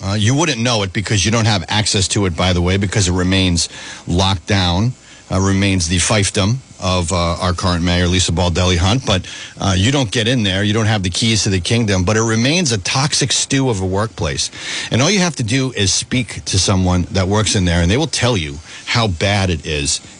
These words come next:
in City Hall. They will tell you what the, uh, what the atmosphere is.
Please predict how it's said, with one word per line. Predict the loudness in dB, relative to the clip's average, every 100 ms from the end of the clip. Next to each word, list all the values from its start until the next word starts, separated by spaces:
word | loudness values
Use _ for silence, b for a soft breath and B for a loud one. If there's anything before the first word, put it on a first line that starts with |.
| -2
in | 0 2
City | 0 0 0
Hall. | 0 0 0
They | 0 -2
will | -2
tell | -2 0 0
you | 0 -2 -6 -10 B B B B
what | -2 0 0
the, | 0 2 2 2 2
uh, | 2 0 0
what | 0
the | 2 2
atmosphere | 0 0 -2 0 0 0
is. | -2 -2 -4